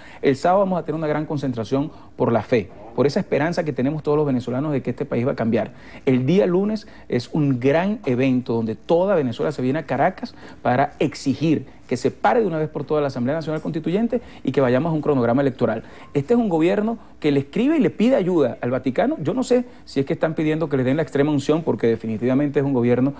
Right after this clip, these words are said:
del que vamos a salir, pero en todo caso la respuesta del Vaticano fue una carta de Parolín hoy diciendo que mientras no se cumplan los compromisos que se hicieron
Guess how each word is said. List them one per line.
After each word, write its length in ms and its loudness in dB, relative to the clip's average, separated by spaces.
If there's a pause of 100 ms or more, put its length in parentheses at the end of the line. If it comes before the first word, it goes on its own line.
(220)
del 240 2
que 100 -2
vamos 260 2
a 80 2
salir, 360 0 (240)
pero 120 2
en 60 0
todo 220 2
caso 320 -2 (160)
la 100 0
respuesta 420 -2
del 80 2
Vaticano 480 -2
fue 180 0
una 200 -2
carta 380 0 (240)
de 100 2
Parolín 420 2
hoy 220 2 (200)
diciendo 500 -2
que 100 2
mientras 320 0
no 100 0
se 160 -2
cumplan 440 0
los 100 -2
compromisos 560 0
que 80 0
se 120 0
hicieron 340 2